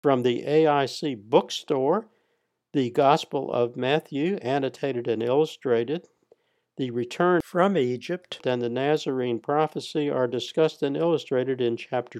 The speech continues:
two. In the Gospel of Luke, annotated and illustrated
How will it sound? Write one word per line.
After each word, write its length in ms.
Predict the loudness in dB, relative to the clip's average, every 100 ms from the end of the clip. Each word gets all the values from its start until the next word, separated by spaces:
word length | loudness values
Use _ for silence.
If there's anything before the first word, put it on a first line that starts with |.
| -16
two. 380 | 2 2 2 -2 _ _ _ _ _ _ _ _ _ _
In 240 | -2 0 0
the 100 | 0
Gospel 680 | 2 0 -2 -6 -6 -4 -6
of 180 | -6
Luke, 420 | -2 2 2 2 -4
annotated 760 | -4 -2 -2 -2 -4 -2 0
and 180 | -2 -2
illustrated 840 | -4 -2 -2 -6 0 0 0 -6